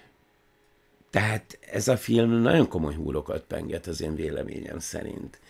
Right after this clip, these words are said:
És most már mondanám nektek, hogy kérdezzetek bátran,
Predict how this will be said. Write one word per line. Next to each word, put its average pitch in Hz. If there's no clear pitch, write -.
És -
most 113
már 107
mondanám 90
nektek, 87
hogy 95
kérdezzetek 87
bátran, 92